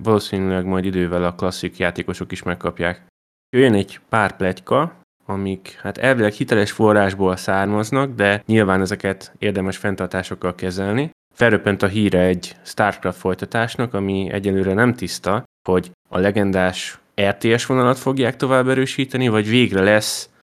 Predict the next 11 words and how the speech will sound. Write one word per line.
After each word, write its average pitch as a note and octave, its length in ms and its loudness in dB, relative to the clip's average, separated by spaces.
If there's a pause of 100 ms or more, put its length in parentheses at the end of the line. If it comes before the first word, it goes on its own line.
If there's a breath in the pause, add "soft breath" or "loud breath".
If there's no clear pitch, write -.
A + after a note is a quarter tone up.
egy G#2 220 -2
olyan G#2+ 220 4
Starcraft G2 440 -2
játék, F#2 360 -4
ami G2 420 -2 (140)
ezzel G#2 280 0
a G2+ 40 2
formával G2 520 0
szakítva G#2+ 720 -4 (180)
valamilyen G#2+ 260 2
újat G#2+ 480 2